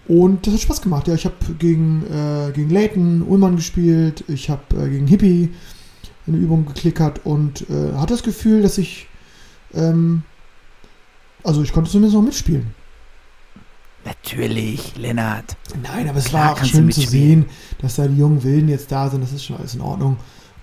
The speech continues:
Speaker 1: Und, äh, der F C ja auch gut in die Saison gestartet, glaub ich, jetzt, äh, im Sinne von,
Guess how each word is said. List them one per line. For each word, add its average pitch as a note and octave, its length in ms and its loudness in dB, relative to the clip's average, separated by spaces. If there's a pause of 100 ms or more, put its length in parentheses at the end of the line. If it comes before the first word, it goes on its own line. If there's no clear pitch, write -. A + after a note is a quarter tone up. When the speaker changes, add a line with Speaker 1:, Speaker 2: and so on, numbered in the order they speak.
Speaker 1:
Und, C3+ 340 -2
äh, C3 220 -4
der C3 100 -4
F - 100 -8
C C3+ 160 -2
ja C3+ 100 -2
auch - 240 -10
gut C#3+ 160 -8
in C#3+ 80 -4
die C3+ 60 -2
Saison C3+ 240 0
gestartet, C3+ 400 -4
glaub C3 180 -2
ich, C3 160 -4
jetzt, - 360 -12
äh, F#2 400 -6
im D#3 200 -4
Sinne C#3 200 -2
von, C#3 280 -2